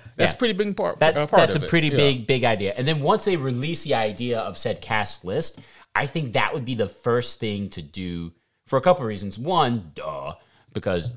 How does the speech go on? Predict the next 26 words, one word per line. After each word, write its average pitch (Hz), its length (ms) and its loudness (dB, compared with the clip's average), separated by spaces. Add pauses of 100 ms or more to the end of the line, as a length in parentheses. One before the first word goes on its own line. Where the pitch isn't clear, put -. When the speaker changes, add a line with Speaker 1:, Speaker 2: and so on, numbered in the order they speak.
Speaker 2:
how 110 120 0
are - 20 2
you 107 60 0
gonna 95 160 -2
move 90 100 -4
forward 82 220 -6
otherwise? 65 340 -12 (120)
Speaker 1:
Right. 104 220 -4
Speaker 2:
Two, 135 580 0 (880)
that's 120 200 -2
going 143 200 -6
to 101 60 -6
turn 107 340 -8
Twitter 92 360 -8
around. 65 420 -16 (340)
Speaker 1:
Mm. 95 500 -10
Speaker 2:
The 104 80 -8
Twitter 123 720 0
hate 120 480 -6
base 78 340 -8
is 104 160 -8
gonna 98 220 -4
be 92 160 -6
like, 90 220 -4
"Okay, 85 500 -4 (240)
hey, 101 580 -4